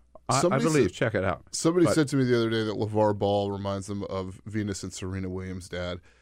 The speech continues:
Speaker 2: And I
Speaker 1: Oh.
Speaker 2: was like, "Yes, except for his children have talent."
Speaker 1: Ooh. But also,
Speaker 2: <laughs>
Speaker 1: uh, their, their dad i-, i-,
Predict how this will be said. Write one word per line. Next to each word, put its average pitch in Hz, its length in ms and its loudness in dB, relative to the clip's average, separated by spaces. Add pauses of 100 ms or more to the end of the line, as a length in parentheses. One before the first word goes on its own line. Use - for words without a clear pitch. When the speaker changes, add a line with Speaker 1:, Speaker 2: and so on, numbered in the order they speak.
(140)
Speaker 2:
And 117 100 0
I 120 40 6
Speaker 1:
Oh. 120 40 6
Speaker 2:
was 123 140 2
like, 113 140 4
"Yes, 127 220 4
except 107 220 -2
for 107 80 -2
his 110 160 0
children 107 320 0
have 95 160 -6
talent." 90 400 -6 (600)
Speaker 1:
Ooh. 76 920 0 (220)
But 147 120 4
also, 175 420 4 (300)
Speaker 2:
<laughs> - 280 -2
Speaker 1:
uh, 117 340 4 (220)
their, 117 360 0
their 143 240 2
dad 101 480 4 (220)
i-, 104 80 -2 (100)
i-, 110 100 2